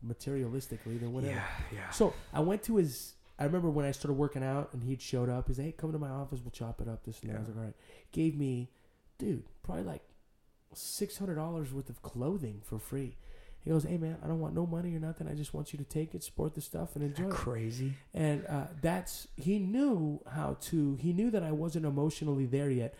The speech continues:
Speaker 2: Yeah.
Speaker 1: but he knew that that's what was gonna reel me in. So then I started hanging out with him. Boom! And then within a month of working out,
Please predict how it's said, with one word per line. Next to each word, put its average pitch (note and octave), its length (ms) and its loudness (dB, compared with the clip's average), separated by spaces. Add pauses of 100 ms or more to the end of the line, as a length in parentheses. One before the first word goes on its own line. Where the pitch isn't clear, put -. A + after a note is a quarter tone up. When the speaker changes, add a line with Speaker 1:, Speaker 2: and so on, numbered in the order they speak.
Speaker 2:
Yeah. G2+ 120 -8
Speaker 1:
but C3+ 80 8
he C3 100 4
knew E3+ 220 6
that D3 120 4
that's C#3 240 -2
what C#3+ 120 2
was C#3 120 0
gonna B2+ 180 2
reel A#2+ 220 2
me D3 200 4
in. C#3+ 120 2 (300)
So - 140 2
then E3+ 60 6
I - 20 4
started D#3+ 240 2
hanging D#3+ 200 2
out G3 160 2
with C#3 100 2
him. - 60 -20 (240)
Boom! C3 360 10
And C3 100 -2
then B2 140 2
within A#2+ 280 0
a A2 60 0
month A2+ 400 -2
of A2+ 220 -4
working C#3+ 340 -4
out, C3 160 -6